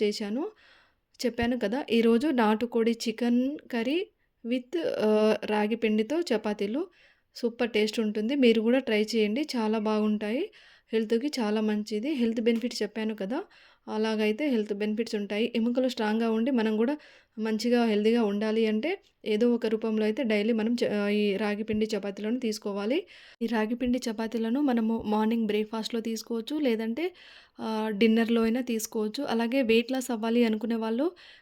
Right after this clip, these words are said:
కంపల్సరీ డైలీ ఈ రాగి పిండి చపాతీలను, ఆ, బ్రేక్‌ఫాస్ట్ or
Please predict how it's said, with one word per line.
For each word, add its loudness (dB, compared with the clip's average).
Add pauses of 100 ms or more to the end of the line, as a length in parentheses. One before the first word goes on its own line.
(100)
కంపల్సరీ 0
డైలీ 2
ఈ 2
రాగి 0
పిండి -2 (100)
చపాతీలను, -4 (400)
ఆ, -2
బ్రేక్‌ఫాస్ట్ 0
or -2